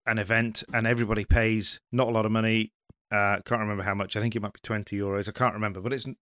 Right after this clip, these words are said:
in fact, maybe the digital one is actually free. Um, and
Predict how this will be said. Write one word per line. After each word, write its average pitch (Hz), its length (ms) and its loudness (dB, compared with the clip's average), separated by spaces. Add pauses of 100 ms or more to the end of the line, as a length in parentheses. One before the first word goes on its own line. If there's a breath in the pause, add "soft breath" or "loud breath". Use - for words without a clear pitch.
(280 loud breath)
in 117 120 -2
fact, 160 280 2
maybe 139 300 4
the 107 100 2
digital 120 380 0
one 104 120 0
is 95 80 -4
actually 107 340 -2
free. 107 400 0 (680 loud breath)
Um, 107 760 2 (440)
and 107 460 0